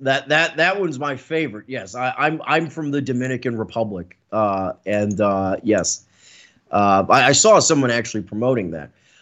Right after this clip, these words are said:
Uh, but yes, there, there, there, there, there is a, uh, interesting, uh, distinction between someone of European descent that may speak Spanish and someone from the Dominican Republic who's just a black guy.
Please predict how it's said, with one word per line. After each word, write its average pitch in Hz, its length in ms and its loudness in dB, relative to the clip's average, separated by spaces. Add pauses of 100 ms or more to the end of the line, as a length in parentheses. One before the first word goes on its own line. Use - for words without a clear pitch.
(100)
Uh, 208 140 6
but 180 200 2
yes, 185 360 2
there, 185 180 2
there, 185 260 0
there, 185 260 0
there, 180 280 0
there 165 240 0
is 202 260 2
a, 175 280 6
uh, 147 280 4
interesting, 156 840 0 (100)
uh, 113 640 2 (560)
distinction 131 880 0 (280)
between 131 920 -2
someone 151 360 2
of 120 140 0
European 139 520 2
descent 110 400 -4 (280)
that 95 260 -2
may 107 160 -2
speak 120 320 0
Spanish 107 640 0
and 104 280 0
someone 127 360 4
from 117 160 0
the 110 100 2
Dominican 104 480 0
Republic 98 580 0 (420)
who's 113 180 4
just 135 220 4
a 113 40 6
black 98 340 0
guy. 98 360 -2